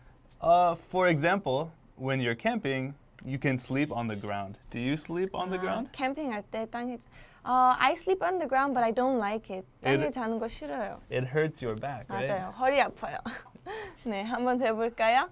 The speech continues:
Speaker 1: Ground.
Speaker 2: ground이 땅 아니면 지면이에요. Next.
Speaker 1: Gravity.
Speaker 2: 중력이 gravity예요. 한 번 더요.
Speaker 1: Gravity.
Speaker 2: 중력, gravity. What is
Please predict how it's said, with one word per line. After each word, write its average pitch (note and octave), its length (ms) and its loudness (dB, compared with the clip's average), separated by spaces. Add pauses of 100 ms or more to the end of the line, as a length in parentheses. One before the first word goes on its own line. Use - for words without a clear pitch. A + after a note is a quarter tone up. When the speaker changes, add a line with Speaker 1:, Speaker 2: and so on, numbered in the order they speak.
(120)
Speaker 1:
Ground. A2+ 480 2 (240)
Speaker 2:
ground이 A#3 720 0 (240)
땅 F4 280 4
아니면 A#3+ 400 -2
지면이에요. F#3 800 -8 (380)
Next. - 480 -4 (400)
Speaker 1:
Gravity. D3+ 500 2 (540)
Speaker 2:
중력이 C4+ 840 2
gravity예요. G3+ 840 -2
한 F#3+ 180 -8
번 G3+ 160 -2
더요. G#3 340 0 (140)
Speaker 1:
Gravity. A#2 560 0 (240)
Speaker 2:
중력, A3 460 -4 (280)
gravity. F#3+ 460 -2 (1300)
What D#4+ 160 2
is G4 120 0